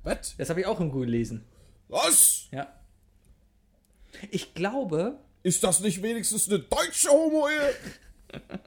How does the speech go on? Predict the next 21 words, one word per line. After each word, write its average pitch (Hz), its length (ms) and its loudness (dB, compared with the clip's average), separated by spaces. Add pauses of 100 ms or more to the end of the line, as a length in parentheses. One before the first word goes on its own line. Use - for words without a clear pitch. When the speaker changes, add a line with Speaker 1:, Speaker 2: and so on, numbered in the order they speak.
(1600)
Speaker 1:
Sollte 190 160 -4
ich 165 60 -4
nicht 170 160 -6
so, 131 60 -4
Speaker 2:
Ja. 123 300 -6
Speaker 1:
sollte 175 220 -2
hier 175 100 2
nicht 196 140 -6
so 156 100 -8
schreien. 135 640 -10
Wer 131 160 -6
weiß, 139 160 -6
was 143 140 -16
die 131 60 -14
Nachbarn 127 200 -12
Speaker 2:
Das 170 160 -2
Schönste 226 280 2
Speaker 1:
denken, 165 160 -2
Speaker 2:
vor 165 100 2
den 151 80 0
Speaker 1:
ne? 139 40 -2